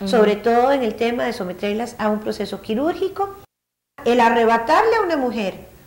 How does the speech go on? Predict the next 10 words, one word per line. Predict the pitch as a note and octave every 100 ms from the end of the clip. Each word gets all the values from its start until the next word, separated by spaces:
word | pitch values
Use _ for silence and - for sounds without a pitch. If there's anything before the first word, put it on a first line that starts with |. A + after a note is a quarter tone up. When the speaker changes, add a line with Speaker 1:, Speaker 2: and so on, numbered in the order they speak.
| -
Speaker 2:
su | - B3+ A#3+
hijo | C#4 C#4 F#3
solo | - C4 B3 -
por | F#3+
razón | F3+ F#3 A3
de | F#3
que | F3
tiene | E3+ G3 F#3
una | F3+
discapacidad | F3 F3+ E3 D#3+ E3+ F3 C#4+